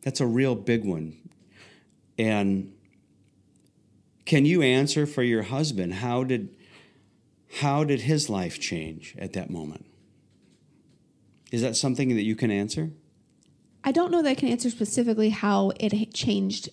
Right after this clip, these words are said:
Speaker 2: his his specific walk with the Lord or his life in that moment. But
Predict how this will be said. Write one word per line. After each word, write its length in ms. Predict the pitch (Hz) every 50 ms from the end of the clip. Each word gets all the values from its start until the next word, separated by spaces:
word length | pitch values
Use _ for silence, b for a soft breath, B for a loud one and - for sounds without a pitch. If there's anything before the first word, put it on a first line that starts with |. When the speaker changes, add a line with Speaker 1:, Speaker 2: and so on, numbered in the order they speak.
| _ _
Speaker 2:
his 680 | - - - 214 240 226 233 233 220 214 214 - - - _ _ _ _ _ _ _ _ _ _ _ _ _ _ -
his 340 | - - - 214 214 214 214
specific 500 | - - 226 214 - 208 196 185 180 -
walk 240 | 202 196 190 190 -
with 100 | 202 190
the 80 | 196 202
Lord 200 | 202 196 185 185
or 80 | 180 196
his 240 | 196 214 190 214
life 400 | 202 190 190 175 175 180 - - - -
in 80 | 202
that 120 | 196 170 180
moment. 300 | 190 185 185 175 - -
But 200 | 196 - -